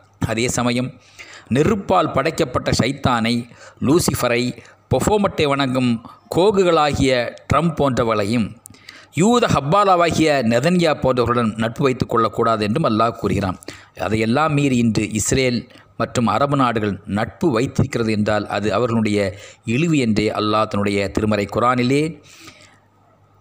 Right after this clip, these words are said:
ஐந்தாம் அத்தியாயத்திலே ஐம்பத்தி ஒன்றாம் வசனத்திலே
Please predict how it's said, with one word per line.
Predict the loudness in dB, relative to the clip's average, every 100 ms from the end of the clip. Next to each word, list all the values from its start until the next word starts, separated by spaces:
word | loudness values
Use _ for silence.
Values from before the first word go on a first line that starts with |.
| _ _ _
ஐந்தாம் | -4 -2 -2 -2 -2
அத்தியாயத்திலே | -2 0 0 0 -2 -2 -2 -2 -4 -8 -4
ஐம்பத்தி | -2 0 0 -2 -2
ஒன்றாம் | 0 0 0 0 -2 -4
வசனத்திலே | -4 -2 -2 -2 -2